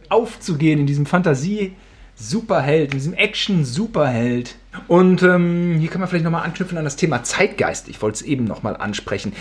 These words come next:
Dieses Zitat ging ja wirklich, das, das ging über den Schulhof, ja, das kannte jeder. Dieser Gag war einfach eine Sensation. Und, äh, jetzt letztens habe ich mich auch nochmal mit den, äh, mit Kollegen in meinem Alter, mit,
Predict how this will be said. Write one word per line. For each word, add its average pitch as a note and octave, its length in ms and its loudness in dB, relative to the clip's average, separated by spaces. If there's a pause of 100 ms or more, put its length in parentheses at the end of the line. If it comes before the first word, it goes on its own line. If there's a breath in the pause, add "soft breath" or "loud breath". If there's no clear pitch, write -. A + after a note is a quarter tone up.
(140 loud breath)
Dieses B3 540 2
Zitat D3+ 640 0
ging D3+ 260 2
ja C3+ 280 2
wirklich, B2+ 560 -2 (640 loud breath)
das, - 200 -2
das - 260 -4
ging G#2+ 200 0
über G2 180 -4
den F#2+ 140 0
Schulhof, - 640 -8
ja, F2 200 -4
das G#2 160 -2
kannte C3+ 240 0
jeder. B2+ 360 0
Dieser G#2 240 0
Gag B2+ 400 0
war B2+ 280 0
einfach C#3+ 360 -4
eine B2 100 0
Sensation. C3+ 640 2 (360 loud breath)
Und, E3 220 4
äh, E3+ 200 6
jetzt F3 180 2
letztens G#3+ 240 0
habe G3+ 100 2
ich F#3 60 2
mich F#3+ 160 2
auch A#3+ 100 2
nochmal E3 200 4
mit A#2+ 140 -4
den, A2 240 -4
äh, A2 220 -6
mit A#2 300 -8 (100)
Kollegen C3 360 -2
in G2 60 -2
meinem G#2+ 200 -2
Alter, D#3+ 320 2
mit, G2 180 -6